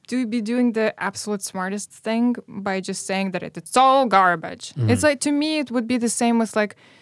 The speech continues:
Speaker 1: you don't know anything about music. You hear a song and you think it's garbage, and then you say, "Oh, music is garbage."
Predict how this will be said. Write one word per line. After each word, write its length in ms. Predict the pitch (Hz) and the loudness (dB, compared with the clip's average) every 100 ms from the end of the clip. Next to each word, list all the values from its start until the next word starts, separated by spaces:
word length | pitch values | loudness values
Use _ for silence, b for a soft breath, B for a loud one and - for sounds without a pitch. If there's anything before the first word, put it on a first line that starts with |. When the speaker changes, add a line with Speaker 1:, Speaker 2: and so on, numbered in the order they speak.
| b b b _ _ _ _ - | b b b _ _ _ _ -2
Speaker 1:
you 160 | 233 | 2
don't 140 | 247 233 | 6 6
know 80 | |
anything 340 | 208 202 196 190 | 4 2 0 -2
about 240 | 185 180 - - | -2 -2 -6 -6
music. 520 | 185 175 175 185 180 - _ _ _ _ _ _ - - | -4 -2 -2 -2 -4 -12 _ _ _ _ _ _ -16 -6
You 160 | 202 | -2
hear 200 | 196 214 | 0 0
a 80 | 214 | 0
song 520 | 196 202 185 202 220 208 _ _ - | 0 0 2 2 -2 -4 _ _ -6
and 100 | 214 | 0
you 80 | 214 | 0
think 240 | 233 220 | 2 0
it's 140 | 202 175 | -2 -4
garbage, 480 | - 180 170 170 | 2 2 2 -4
and 100 | 190 180 | -2 -2
then 100 | 180 | -2
you 60 | |
say, 260 | 175 175 160 | -2 -4 -2
"Oh, 160 | - 233 | 2 4
music 440 | 190 214 214 180 | 4 4 2 0
is 120 | 165 - | -6 -4
garbage." 580 | 175 156 160 151 - | -2 0 -2 -10 -14